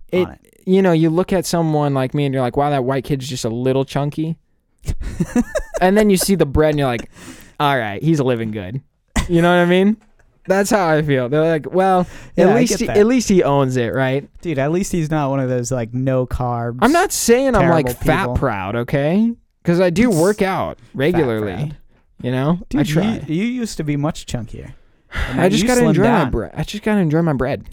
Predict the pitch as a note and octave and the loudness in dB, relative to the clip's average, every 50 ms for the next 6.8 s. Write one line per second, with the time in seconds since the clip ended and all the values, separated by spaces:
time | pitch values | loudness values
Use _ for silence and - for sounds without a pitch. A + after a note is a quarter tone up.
0 | - - C3+ D#3+ F3+ F3+ F3 - - D#3 C3 C3 B2+ B2+ C3 B2 - - - - | -6 -4 -2 -2 0 -2 -4 -4 -4 -4 -4 -2 -2 -2 -2 -4 -6 -8 -8 -6
1 | C3 D3 D#3 A2+ F#2+ F#2+ G#2+ G#2+ A2 G#2 - - G#2 G#2+ G#2+ - - - B2+ A#2 | -6 -6 -6 -8 -10 -10 -10 -10 -10 -10 -10 -12 -12 -14 -16 -12 -10 -8 -8 -8
2 | A2+ - B2+ C#3+ D3+ - - - - - - - _ _ _ _ - - - - | -8 -8 -6 -8 -8 -8 -14 -18 -18 -18 -18 -20 _ _ _ _ -20 -20 -20 -20
3 | - - - - - - F#3 F3+ - C#3 A#2 G2 - G2+ G#2+ G2+ A2 B2+ - - | -18 -18 -18 -12 -6 -2 -2 0 0 0 -4 -2 -4 -6 -6 -6 -6 -8 -10 -14
4 | - - - B2+ F#2+ - B2 - - - - - - - - - - - - G#3+ | -16 -10 -10 -10 -8 -10 -12 -18 -20 -20 -20 -20 -20 -20 -20 -18 -6 0 0 2
5 | A3+ C4+ B3+ A3 A#3+ A3 F#3 E3+ C#3 B2 - - - - D3+ C#3+ D#3 D#3 E3 F3+ | 2 2 0 0 0 0 2 0 0 -2 -4 -6 -8 -6 -2 0 0 2 2 2
6 | F#3 F3+ D#3 C#3+ C#3 B2+ C3+ C#3 C#3+ C3+ B2+ A#2+ A2 G#2 G2+ - | 0 0 0 0 0 0 0 2 2 0 0 -2 -4 -8 -10 -14